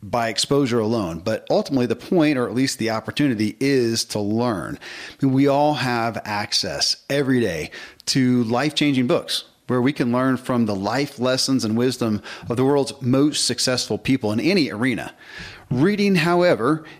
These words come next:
is not by proxy learning and growing. We can read and not ingest a whole lot. And are we reading the information that is most relevant for us to begin with? Harry S. Truman famously said, "Not all readers are leaders,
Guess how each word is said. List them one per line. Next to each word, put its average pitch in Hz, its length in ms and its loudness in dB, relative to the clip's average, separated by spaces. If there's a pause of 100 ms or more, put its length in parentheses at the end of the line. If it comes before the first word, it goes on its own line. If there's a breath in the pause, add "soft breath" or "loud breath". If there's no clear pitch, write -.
is 123 320 0
not 117 320 0
by 110 200 0
proxy 104 800 -4 (140)
learning 107 600 0
and 107 300 -4
growing. 98 560 -2 (140)
We 117 120 0
can 107 300 -4
read 123 320 4
and 104 220 2
not 113 300 -2
ingest 117 500 -2
a - 20 -6
whole 95 300 -2
lot. 92 360 -2 (540 loud breath)
And 123 680 0 (200)
are 147 280 2
we 127 260 2
reading 101 600 0 (180)
the 117 160 0
information 104 640 -2
that 110 220 -4
is 143 240 2
most 120 280 0
relevant 117 640 -2
for 107 300 -2
us 107 120 -2
to - 80 -8
begin 123 280 2
with? 82 180 -6 (360 loud breath)
Harry 147 340 2
S. 131 180 2
Truman 131 440 0
famously 113 440 0
said, 107 240 -2
"Not 117 240 0
all 117 220 0
readers 107 400 0
are 104 160 0
leaders, 127 460 0